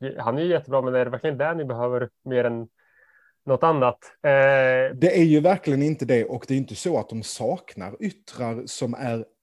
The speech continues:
Speaker 2: minst lika bra som
Speaker 1: Ja.
Speaker 2: Antoni är heller. Eh, och det är ju att totalt kasta bort en talang som Antoni Elanga, till exempel,
Speaker 1: Ja.
Speaker 2: eh, i så fall. Sagt
Speaker 1: Ja.
Speaker 2: även, även utan de blågula ögonen.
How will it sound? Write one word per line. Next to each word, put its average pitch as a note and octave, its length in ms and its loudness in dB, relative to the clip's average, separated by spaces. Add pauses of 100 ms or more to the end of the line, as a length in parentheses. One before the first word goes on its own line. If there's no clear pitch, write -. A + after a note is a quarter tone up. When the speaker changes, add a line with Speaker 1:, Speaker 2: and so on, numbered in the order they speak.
Speaker 2:
minst C3 520 -4
lika D#3+ 240 2
bra C3 400 2 (100)
som C3 180 -4
Speaker 1:
Ja. C3+ 60 0
Speaker 2:
Antoni A#2 360 -2
är A#2+ 200 -4
heller. G#2+ 360 -4 (280)
Eh, - 220 -8
och A#2+ 280 -6
det B2+ 280 -4
är A#2+ 40 0
ju A#2 280 -4
att - 180 -10
totalt C3+ 400 0
kasta B2 260 -4
bort C#3+ 340 -2
en G#2 100 -8
talang G2+ 320 -8
som A2 120 -10
Antoni G#2 340 -10
Elanga, A2 560 -6
till A#2+ 160 -2
exempel, - 560 -8
Speaker 1:
Ja. A2 160 -6 (180)
Speaker 2:
eh, A2+ 100 -4 (160)
i G2 200 -10
så G2+ 180 -6
fall. G2+ 260 -8 (340)
Sagt A2+ 340 -6
Speaker 1:
Ja. A2 60 -6
Speaker 2:
även, G#2+ 320 -6
även A2 340 -6
utan G#2 340 -8
de A2 300 -8
blågula G#2 480 -2
ögonen. G#2 380 -8